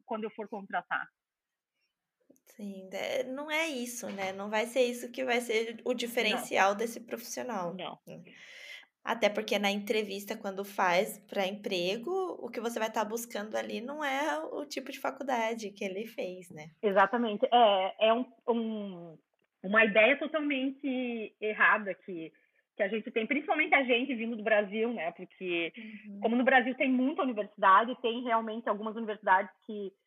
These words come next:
Speaker 1: não formam um profissional preparado, ah, comparado com
Speaker 2: Sim.
Speaker 1: outras, a gente pensa que aqui é, é a mesma coisa, só que aqui não é, não.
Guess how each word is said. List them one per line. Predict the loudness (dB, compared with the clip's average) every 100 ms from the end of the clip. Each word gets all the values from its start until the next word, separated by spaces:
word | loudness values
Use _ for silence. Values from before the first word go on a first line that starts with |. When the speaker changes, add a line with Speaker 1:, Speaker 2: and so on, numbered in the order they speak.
| _
Speaker 1:
não | -2 0 0 2
formam | 6 6 4 0
um | -6 -8
profissional | -6 -8 -4 -4 -2 -2 -2 -4
preparado, | -6 2 4 6 4 2 -4 -12 -14 _ _ _ _ -8
ah, | -8 -6
comparado | -2 4 4 2
com | -2
Speaker 2:
Sim. | 2
Speaker 1:
outras, | 2 2 -4 -8 _ -20 -8
a | -2
gente | -2 0
pensa | 0 0 0
que | 2
aqui | 0 -2 -4 0
é, | 2 2 2
é | 4 4
a |
mesma | 0 -6 0
coisa, | 2 2 0 -6
só | -6
que | -6 -8 -8 -4 -4
aqui | -4 -8
não | -4
é, | -4
não. | -4